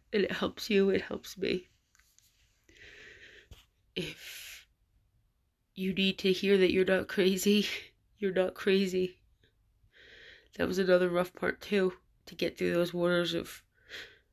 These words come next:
is this really happening? Like, am I going crazy? Is my mind not right? Like, wh-, why is, you know? But, uh,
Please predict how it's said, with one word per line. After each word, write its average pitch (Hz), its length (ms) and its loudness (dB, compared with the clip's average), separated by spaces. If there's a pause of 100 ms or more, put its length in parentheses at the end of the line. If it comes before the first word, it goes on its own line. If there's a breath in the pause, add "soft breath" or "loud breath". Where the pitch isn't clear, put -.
(420)
is 202 140 -8
this - 160 -4
really 190 200 2
happening? 226 460 0
Like, 214 220 0
am 196 60 2
I 185 80 4
going 196 240 2
crazy? 220 560 0
Is 180 120 -4
my 180 120 4
mind 190 360 -2 (520)
not 196 240 2
right? 226 380 2
Like, 214 180 0 (180)
wh-, - 300 -4 (400)
why 202 220 0
is, 214 260 0
you 196 120 0
know? 185 220 4 (1500 soft breath)
But, - 280 -2 (140)
uh, 165 340 -6